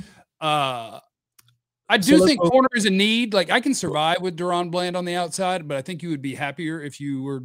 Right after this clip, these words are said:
Speaker 1: setting up the next little run of things and you were able to get an outside corner in the first two rounds that could be an N F L starter, and then Bland versus Lewis can just be a fight, and you'll have four guys instead of three. I love
Speaker 2: Mm-hmm.
Speaker 1: that. Wide receiver is a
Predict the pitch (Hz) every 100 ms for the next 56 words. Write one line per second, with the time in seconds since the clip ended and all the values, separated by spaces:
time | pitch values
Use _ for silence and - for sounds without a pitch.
0 | 120 - 160 143 147 147 _ _ _ 147
1 | 147 151 - 156 156 156 135 165 160 160
2 | 151 135 135 139 139 139 127 139 131 135
3 | 151 - 156 151 165 160 160 156 147 160
4 | 151 - 165 156 160 160 - 147 151 151
5 | 151 151 156 - 170 160 165 143 139 131
6 | 123 135 139 139 143 - 120 139 147 139
7 | - 120 120 143 123 147 147 156 _ 143
8 | 135 127 135 - 139 143 151 147 139 127
9 | 151 135 139 156 165 - _ - 131 131
10 | 123 160 175 175 _ - _ 143 156 139
11 | 165 160 151 127